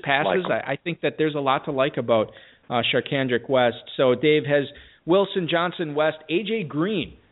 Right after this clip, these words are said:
Speaker 1: um, is, uh, is his Bengals representative.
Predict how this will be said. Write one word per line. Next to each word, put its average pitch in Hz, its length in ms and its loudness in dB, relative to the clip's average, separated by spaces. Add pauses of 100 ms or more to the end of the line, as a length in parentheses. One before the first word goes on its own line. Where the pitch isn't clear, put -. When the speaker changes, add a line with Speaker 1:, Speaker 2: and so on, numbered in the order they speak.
(240)
Speaker 1:
um, 123 420 -2
is, 135 320 -2
uh, 131 280 2
is 123 200 -6
his 123 240 -6
Bengals 156 400 0
representative. 139 880 -2